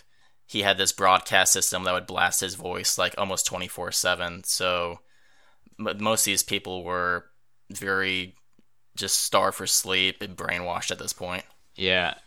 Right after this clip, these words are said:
Speaker 2: and we kinda think of Jones as being similar to kinda like Adolf Hitler, you know, he's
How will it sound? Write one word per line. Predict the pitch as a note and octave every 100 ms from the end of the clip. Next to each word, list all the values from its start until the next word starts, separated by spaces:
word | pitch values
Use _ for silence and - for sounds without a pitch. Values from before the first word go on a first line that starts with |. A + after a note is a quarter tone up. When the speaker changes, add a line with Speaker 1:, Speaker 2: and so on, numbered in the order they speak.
| _
Speaker 2:
and | A#2+ A#2 A2 D2+
we | G#2+
kinda | - F3+
think | - D3
of | A#2 F#2 F2+
Jones | - G2 G#2 G2 F#2 F2
as | E2 F2 - - G2
being | G2+ F2+ F2+ G#2
similar | - G#2 F2+ F2
to | F2 E2+ -
kinda | - F2+
like | E2+ -
Adolf | F#2+ F#2+ F2 -
Hitler, | - - - F2 C#2+ E2
you | F#2
know, | D#2+ D#2+
he's | G2 F#2 -